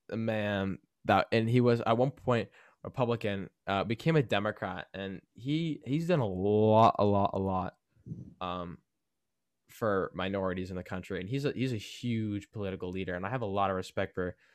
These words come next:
Cesar Chavez, and I think that's really important that, uh,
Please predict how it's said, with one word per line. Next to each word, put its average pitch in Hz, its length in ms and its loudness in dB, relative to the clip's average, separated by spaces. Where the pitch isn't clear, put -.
Cesar 98 280 0
Chavez, 90 500 4
and 95 80 4
I 98 60 4
think 123 140 2
that's 104 140 0
really 95 180 4
important 92 480 0
that, 87 260 2
uh, 92 280 2